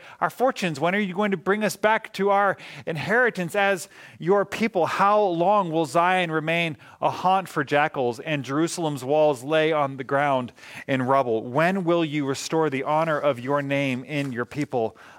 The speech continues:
on the earth? And the Messiah comes, Jesus comes, and he says, "The kingdom is here now. The kingdom of God, of Israel's God, of Yahweh is now here on the earth." And they say to him, we read this in the, the Gospels, "Give us a sign."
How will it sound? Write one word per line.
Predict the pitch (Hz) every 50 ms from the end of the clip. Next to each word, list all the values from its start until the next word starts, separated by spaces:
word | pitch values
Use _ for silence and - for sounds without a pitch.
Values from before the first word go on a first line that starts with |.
| -
on | 127 131 131
the | 131 127 131
earth? | 156 156 131 -
And | - 175 165 156
the | 160
Messiah | 156 156 147 - - - - 214 214 262 262 214 170
comes, | - 170 170 131 117 113 135 127 120
Jesus | - - 185 202 190 214 202 -
comes, | - 151 143 143 135 143
and | 156 143
he | 151 165
says, | 147 - 165 147 143 127 -
"The | - 139
kingdom | - - - - 208 214 170 180 160 156
is | 151 135 -
here | - - 165 170 165
now. | 160 165 175 185 196 196 180 139 113 101 - - _ _ _ _ _ _ _ _ _ _ _ _ _
The | - 147
kingdom | - 180 190 196 202 196
of | 190 160
God, | 139 185 190 190 185
of | 160 143 143
Israel's | - 185 190 180 180 185 190 190 180 -
God, | - 175 185 190 175
of | 156 135 131
Yahweh | 175 180 190 190 170 175
is | 160 160 160 113 123
now | 143 143 151 165 180 190 190 196 190 190 185 190
here | 175 - - - 196 202 196 190 196
on | 175 175 170 175 175 165
the | 156 156 151
earth." | 170 175 180 170 139 120 113 - - - _ _ _ _ _ _ _ _ _ _ _ _ _ _ _ _ _ - - _ _ -
And | 147 147 160
they | 180 185
say | 175 - - 214 214
to | 214 214 196 165
him, | 156 147 131 117 110 120
we | 131 139 135
read | 147 156 165
this | 151 160 147 -
in | 170 170
the, | 160 160 160 151
the | 139 147 160
Gospels, | 143 175 165 175 175 - - 135 113 - - - 131
"Give | 127 202 214 214 220
us | 208 - -
a | 180 151
sign." | - - - 208 208 208 196 156 127 110 101 104